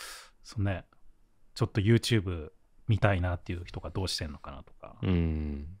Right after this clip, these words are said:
Speaker 1: なんかでも、わかんない。周りの人見てるとそんなに気にしてない気もするけどね。まあ、気にしてる人もいるのかな、中には。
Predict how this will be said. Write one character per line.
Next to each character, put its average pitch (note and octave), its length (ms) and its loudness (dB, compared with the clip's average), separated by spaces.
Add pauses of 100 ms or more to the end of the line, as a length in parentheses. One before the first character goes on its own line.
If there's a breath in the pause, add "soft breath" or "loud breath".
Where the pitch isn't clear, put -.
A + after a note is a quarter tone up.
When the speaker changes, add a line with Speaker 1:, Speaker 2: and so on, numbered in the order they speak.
(720 loud breath)
Speaker 1:
な F3+ 120 4
ん - 20 -2
か D#3 120 4
で C#3+ 80 6
も、 F#2+ 340 2
わ G#2 140 0
か F3 80 8
ん C#3 60 4
な G#2+ 60 -2
い。 - 40 -10 (540)
周 A#3 260 6
り D#4+ 360 4
の D4 100 4
人 - 200 0
見 A3+ 80 4
て - 100 4
る G#3+ 60 -4
と - 80 -4
そ B3 140 2
ん C#4+ 80 6
な D4 100 6
に C4+ 100 6
気 - 160 6
に G#3 120 10
し - 100 -2
て F3+ 80 6
な E3 100 10
い D#3 60 6
気 D3 120 2
も C3+ 80 8
す - 120 2
る B2 120 2
け F#2 120 -2
ど D2 100 -6
ね。 D2 180 -10
ま B2 160 6
あ、 - 80 0
気 - 180 -2
に A#3+ 140 6
し - 100 -6
て C#4+ 100 0
る C#4+ 140 0
人 - 220 -6
も G#3 100 4
い E3+ 40 2
る G3+ 80 2
の E3 80 2
か G2 100 0
な、 G2 240 -2 (380)
中 G#2 260 0
に E2 100 -8
は。 - 240 -12